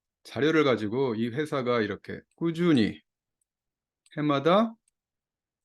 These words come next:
예, 수익이 늘고 있는지 요런 것들을 확인하게 되죠. 그래서 꾸준히 회사가 수익이 늘어난다.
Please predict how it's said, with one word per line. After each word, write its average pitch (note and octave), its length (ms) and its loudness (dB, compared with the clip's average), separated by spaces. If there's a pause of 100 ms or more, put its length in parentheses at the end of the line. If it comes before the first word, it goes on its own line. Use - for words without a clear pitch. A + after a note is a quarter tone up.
예, G#2 160 -6
수익이 G3 400 -2
늘고 D#3 420 4
있는지 G#2 580 -2 (380)
요런 D#3+ 240 0
것들을 C#3 480 -4
확인하게 A#2+ 500 -4
되죠. A2 580 -4 (220)
그래서 - 200 -16
꾸준히 G#3 760 6 (140)
회사가 C3+ 300 0
수익이 D3+ 240 0
늘어난다. A2+ 540 0